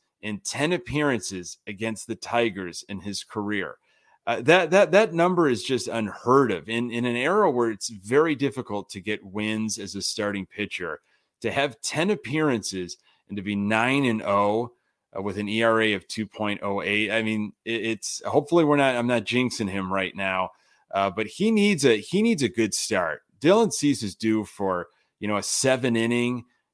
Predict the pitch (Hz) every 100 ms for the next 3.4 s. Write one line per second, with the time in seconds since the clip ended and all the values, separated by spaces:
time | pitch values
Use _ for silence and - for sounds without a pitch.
0 | _ - 170 127 139 120 - 95 113 131
1 | - - 117 117 117 120 147 143 151 180
2 | 165 117 - 123 120 127 120 110 113 -
3 | 123 120 120 113